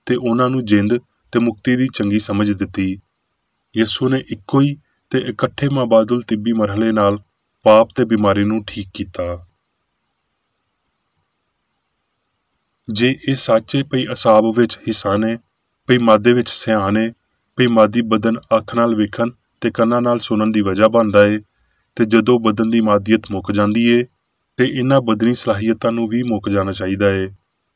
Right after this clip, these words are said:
ਕਿਉਂ ਜੇ ਇਹਨਾਂ ਦੀ ਲਾਫਾਨੀਅਤ ਰੂਹ ਵਿੱਚ ਨਹੀਂ ਏ, ਜਦ ਕਿ ਅਸਲੀਅਤ ਇਹ ਹੈ ਭਈ ਬਸ ਗੈਰ ਮਾਦੀਅਤ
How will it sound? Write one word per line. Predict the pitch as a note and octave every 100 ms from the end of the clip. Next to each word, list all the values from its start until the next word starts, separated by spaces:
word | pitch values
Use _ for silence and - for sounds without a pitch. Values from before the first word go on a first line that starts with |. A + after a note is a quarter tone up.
| -
ਕਿਉਂ | A#2+ A#2
ਜੇ | C3 -
ਇਹਨਾਂ | B2 C3
ਦੀ | C3
ਲਾਫਾਨੀਅਤ | C3 B2+ - G#2+ A2+ A2 G2+
ਰੂਹ | G#2+ A2+
ਵਿੱਚ | A2+ -
ਨਹੀਂ | F#2 G2 F#2+
ਏ, | F#2 G2 _ _ _ _ _ -
ਜਦ | A2 G#2+
ਕਿ | G#2 A#2 A2
ਅਸਲੀਅਤ | - G#2+ A#2 C3
ਇਹ | A#2 A2 B2
ਹੈ | A2+ - _ _ _ -
ਭਈ | A#2+
ਬਸ | G#2+ A2+ -
ਗੈਰ | G#2 G#2+ A2
ਮਾਦੀਅਤ | A2+ G#2+ G#2 A#2